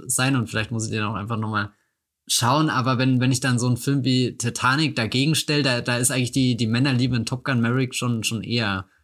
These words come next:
irgendwas, was ich da jetzt reintun würde. Wir kommen zwar irgendwann zu sowas wie Der Herr der Ringe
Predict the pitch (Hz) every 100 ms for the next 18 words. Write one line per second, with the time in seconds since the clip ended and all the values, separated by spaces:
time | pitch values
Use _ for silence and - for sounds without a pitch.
0 | _ _ _ 117 113 110 - 107 110 113
1 | 107 101 - 113 113 117 113 113 120 127
2 | 147 - 170 185 - 147 151 175 156 135
3 | 139 131 127 123 135 123 - - _ _
4 | _ 127 113 131 127 107 123 175 190 185